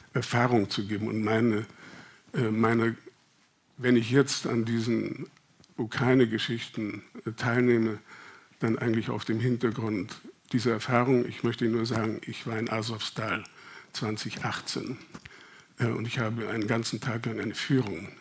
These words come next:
äh, in Ilitsch, in dem einen, äh, Kombinat und in dem anderen, äh, mitgemacht. Und dass man jetzt von Satellitenbildern aus, von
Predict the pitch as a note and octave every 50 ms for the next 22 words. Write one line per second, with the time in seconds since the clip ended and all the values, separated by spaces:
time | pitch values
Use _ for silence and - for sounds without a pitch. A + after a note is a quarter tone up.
0 | - - - - _ - A#2+ G#2+ G#2 G#2+ A2 A2 G#2+ - _ _ _ _ _ _
1 | _ - A#2+ A2 G#2 A#2+ A#2 - - - B2 A2+ A#2+ C#3+ D3+ - - - - -
2 | - - - - - - - - _ - - A2+ G#2+ A2 A2+ - A#2+ B2+ B2+ C3+
3 | C#3 C3 A#2+ A2+ - - - - - _ - B2+ A#2 A2+ A#2 - - A#2 A#2 A#2
4 | A2+ A#2 A#2+ A#2+ A#2+ B2 B2+ - - - - - - - - - _ - - A2+
5 | A2+ A#2 - A#2 A#2 A2 G#2+ G#2+ - B2 A#2+ B2 A#2 A#2+ A#2 G2+ - - - -
6 | - - - - - - - _ _ - C#3+ A#2 A2+ A#2+ B2+ - - - C3+ A#2+
7 | A2+ A2+ A2 - - - - - - - - - - - - - - A#2+ A#2+ A2+
8 | A2+ - B2 A#2 A#2+ A2 A#2 D3 D3 C#3+ - - - - - - - - _ -
9 | _ _ - - - _ _ _ _ _ _ _ _ _ _ _ _ - - C3+
10 | A#2 A2 A#2+ B2 A#2 - B2+ A#2 B2+ E3 D#3+ - C3+ A2 G#2+ A2+ G#2+ A2+ A2 G#2
11 | A2 - A2+ - E2+ - - - - - - - _ _ - - - - A#2 A2+
12 | A2+ A2+ A2 C3 -